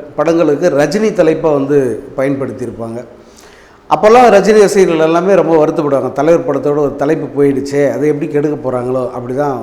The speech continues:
சொல்லுவாங்க. முதல் முறையா வந்து ரஜினிக்கு வேற ஒருத்தர் நடிச்ச படத்தோட தலைப்பு வச்சுட்டாங்களே அப்படின்னு சிலர்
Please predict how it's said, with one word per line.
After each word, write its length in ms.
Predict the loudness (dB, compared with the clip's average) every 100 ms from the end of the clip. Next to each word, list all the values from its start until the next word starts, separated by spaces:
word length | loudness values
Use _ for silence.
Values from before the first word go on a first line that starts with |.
| -12 -14
சொல்லுவாங்க. 640 | -10 -6 -6 -6 -6 -8 -14 -20 -20 -20 _
முதல் 280 | 4 4 6
முறையா 340 | 6 6 6
வந்து 120 | 4
ரஜினிக்கு 840 | 4 4 2 -2 -2 0 0 0 -12 -18 -20 -8 4
வேற 280 | 6 8
ஒருத்தர் 400 | 8 6 6 4
நடிச்ச 220 | 4 2 0 2
படத்தோட 340 | 4 4 4
தலைப்பு 360 | 2 0 0 -2
வச்சுட்டாங்களே 720 | 0 0 2 0 0 -2 -4
அப்படின்னு 520 | 0 0 2 0 0
சிலர் 500 | -2 2 2 2 -4